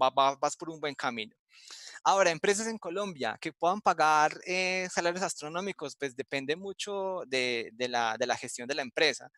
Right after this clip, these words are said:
Eh, pues, no sé, s-, te-, tengo aquí, pues, como puedo dar como varias. Sé que, por ejemplo, eh, Globan hace diferentes, eh, propuestas a nivel de, de salarios, entonces,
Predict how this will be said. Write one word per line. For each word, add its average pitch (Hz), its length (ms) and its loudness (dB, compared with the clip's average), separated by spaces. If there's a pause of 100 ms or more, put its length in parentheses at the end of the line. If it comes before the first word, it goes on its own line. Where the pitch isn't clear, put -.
(380)
Eh, 127 340 2 (100)
pues, - 160 -14
no 127 140 -8
sé, 123 460 0
s-, - 200 -14 (180)
te-, 135 180 -2
tengo 147 200 0
aquí, 185 360 4
pues, 185 180 -2
como 160 220 -10
puedo 160 200 2
dar 190 200 4
como 175 220 -2
varias. 139 380 6
Sé - 120 0
que, 190 120 -2
por 180 120 -4
ejemplo, 156 440 -2
eh, 135 400 2 (180)
Globan 156 360 0
hace 175 380 0
diferentes, 143 840 0
eh, 123 580 2
propuestas 139 500 -2
a 156 60 -4
nivel 123 320 -4
de, 143 220 2
de 123 100 -2
salarios, 127 520 -2
entonces, 123 460 -14